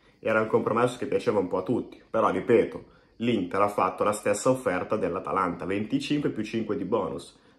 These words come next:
Non si è fermata a ventitré, però i cinque dell'Inter di bonus erano difficilmente raggiungibili con scudetto e altre, e altri obiettivi. Quelli dell'Atalanta invece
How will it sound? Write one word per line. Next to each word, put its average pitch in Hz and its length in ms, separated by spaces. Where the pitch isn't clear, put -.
Non 131 180
si 131 100
è 233 80
fermata 107 420
a 98 40
ventitré, 90 600
però - 500
i 262 120
cinque 123 480
dell'Inter 120 640
di 135 120
bonus 180 420
erano 117 240
difficilmente 113 760
raggiungibili 107 680
con 101 220
scudetto 104 600
e 98 40
altre, 95 560
e - 80
altri 98 240
obiettivi. 90 480
Quelli 131 180
dell'Atalanta 107 580
invece - 540